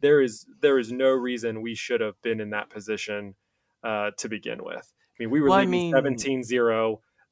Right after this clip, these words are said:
Speaker 1: I get the defense is kind of, you know, getting, getting their rhythm back, or losing a little bit of rhythm, and they scored a couple touchdowns, not a big deal. But man, that last two minutes, I, I was mad.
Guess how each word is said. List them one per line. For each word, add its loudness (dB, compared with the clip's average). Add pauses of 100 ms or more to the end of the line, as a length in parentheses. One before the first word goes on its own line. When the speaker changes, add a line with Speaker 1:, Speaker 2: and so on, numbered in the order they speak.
Speaker 1:
I -4
get 2
the -4
defense 0
is -14
kind 0
of, -8
you -6
know, -4
getting, -6 (160)
getting -2
their -2
rhythm -2
back, -2
or 2 (120)
losing 2
a 2
little 2
bit 4
of -2
rhythm, 2
and -4
they 0
scored 0
a -20
couple 0
touchdowns, -6
not -2
a -2
big -8
deal. -4 (420)
But -6
man, 0
that 2
last 0
two -6
minutes, -6
I, 0 (260)
I 2
was -6
mad. -4